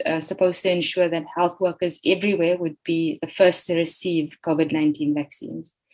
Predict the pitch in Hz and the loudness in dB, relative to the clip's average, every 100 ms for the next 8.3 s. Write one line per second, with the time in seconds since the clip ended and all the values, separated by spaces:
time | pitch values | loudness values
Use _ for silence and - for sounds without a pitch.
0 | - - - - 226 226 269 247 254 - | -20 -20 -20 -4 -4 2 4 6 2 0
1 | - 262 233 185 156 165 175 190 208 165 | -2 2 4 4 2 -2 -2 -4 -4 0
2 | 170 160 160 170 190 180 175 160 156 - | 0 2 0 0 0 -4 -4 -6 -6 -6
3 | - 185 180 170 165 160 156 160 156 160 | 2 4 6 2 0 -2 0 -4 0 0
4 | 156 - - _ _ _ _ _ - 185 | 0 -4 -16 _ _ _ _ _ 0 0
5 | 151 190 185 160 - - 160 151 156 147 | 0 -2 -2 -2 -6 -6 -6 -4 -2 0
6 | 147 151 - 214 202 196 185 147 143 - | 0 -2 4 6 6 6 2 -2 -4 -2
7 | 175 180 170 170 175 - _ _ _ - | 2 2 2 0 -2 -16 _ _ _ -2
8 | 160 160 | 0 0